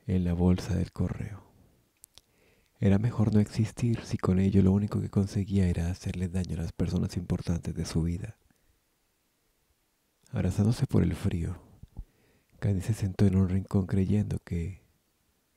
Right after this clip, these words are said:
pronto ya no le quedarían más lágrimas para llorar. Se sentía morir agobiada por el peso del remordimiento.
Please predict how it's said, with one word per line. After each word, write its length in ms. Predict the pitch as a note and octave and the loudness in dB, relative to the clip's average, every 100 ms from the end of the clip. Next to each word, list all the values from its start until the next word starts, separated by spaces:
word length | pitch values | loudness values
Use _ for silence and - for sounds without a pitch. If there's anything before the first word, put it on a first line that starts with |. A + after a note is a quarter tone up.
| - _ | -20 _
pronto 520 | - F2+ F2+ F#2 G2+ F#2+ | 0 4 2 2 0 2
ya 220 | F#2+ F#2+ | 2 0
no 100 | F2 | -2
le 120 | E2+ | -2
quedarían 500 | - F2+ F2 F2+ E2+ | -2 0 0 -2 -2
más 140 | F2 | -4
lágrimas 480 | F2 F2+ E2 D#2+ E2 | -4 -4 -4 -6 -6
para 220 | - E2+ | -4 -4
llorar. 440 | D2+ D#2 D2+ D#2 - _ _ _ _ _ _ _ _ _ _ _ _ _ _ | -4 -4 -4 -8 -14 _ _ _ _ _ _ _ _ _ _ _ _ _ _
Se 120 | - A2+ | -4 0
sentía 400 | A2 G2 A2+ A#2+ | 0 0 -2 0
morir 320 | A#2+ A#2+ A2+ | 0 0 -2
agobiada 480 | - G#2+ A2 G#2 G2+ | -2 -2 -2 -2 -4
por 180 | F#2 E2+ | -2 -2
el 120 | D#2+ | -2
peso 400 | - F#2 F#2 F2+ | 0 0 2 0
del 140 | E2+ | 0
remordimiento. 1000 | D#2 E2 E2+ E2 E2+ F2+ F2+ - E2+ | -2 -4 -4 -4 -4 -4 -4 -4 -6